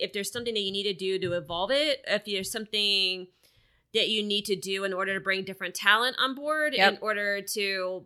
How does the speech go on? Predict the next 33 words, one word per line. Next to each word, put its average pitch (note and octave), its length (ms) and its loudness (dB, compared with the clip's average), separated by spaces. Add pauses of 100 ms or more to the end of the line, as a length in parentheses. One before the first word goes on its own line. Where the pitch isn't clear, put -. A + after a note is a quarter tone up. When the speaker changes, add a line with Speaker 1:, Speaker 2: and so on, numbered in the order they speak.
(120)
Speaker 1:
make A3+ 240 2
it F#3+ 240 0
the G#3 80 0
way G3+ 160 0
that F#3+ 140 -4
it E3+ 100 -4
needs G3+ 240 -4
to C4 100 -8
be. C4 320 -4 (400)
But A3+ 380 6 (420)
take D#4 260 2
a G#4 40 0
look B3+ 300 4
at A#3+ 300 6 (180)
some B3+ 260 -2
of C4 120 2
the G#3+ 120 2
things A3+ 320 -4
that G3 120 2
might F#3+ 180 4
have F3+ 140 0
also G3+ 320 0
happened F#3+ 800 2
with G3 380 -6
your A3+ 100 4
brand G3+ 640 0 (300)
from G3+ 420 0
point G3+ 320 2
A G3 180 0
to F#3 80 0
point F3+ 400 -6
B, F3 220 -2
if, E3+ 180 -4